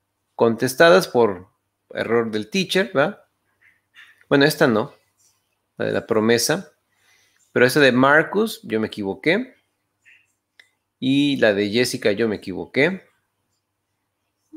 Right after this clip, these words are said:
Ah, los que de, algunos, algunos de Team Marine le atinaron y, pues,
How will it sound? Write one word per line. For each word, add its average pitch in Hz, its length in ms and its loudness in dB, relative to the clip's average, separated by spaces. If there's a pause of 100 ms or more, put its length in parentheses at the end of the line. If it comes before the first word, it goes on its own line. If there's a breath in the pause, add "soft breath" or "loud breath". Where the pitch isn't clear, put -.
(760)
Ah, 113 340 0
los 117 140 -2
que 120 100 -2
de, 117 500 4
algunos, 156 320 6
algunos 156 280 6
de 156 60 4
Team 170 180 4
Marine 156 300 6
le 131 60 6
atinaron 131 480 0
y, 107 60 -2
pues, - 340 -14